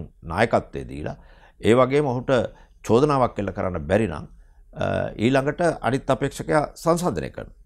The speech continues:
ඉතින් මම සජිත් ප්‍රේමදාස මහතා ගැන පුද්ගලිකව මේ මාධ්‍යයේදී කියන්න අවශ්‍ය වෙන්නේ නැහැ. අද මේ රටට අවශ්‍යයි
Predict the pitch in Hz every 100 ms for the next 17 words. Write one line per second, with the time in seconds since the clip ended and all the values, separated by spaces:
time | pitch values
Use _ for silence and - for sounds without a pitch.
0 | - - 90 78 92 104 98 80 82 90
1 | 92 92 98 92 - 92 98 92 69 71
2 | 80 92 92 - - 95 90 - - 92
3 | 85 92 90 92 92 - - - - 117
4 | - 80 - 64 85 107 92 101 107 95
5 | 78 90 - 123 151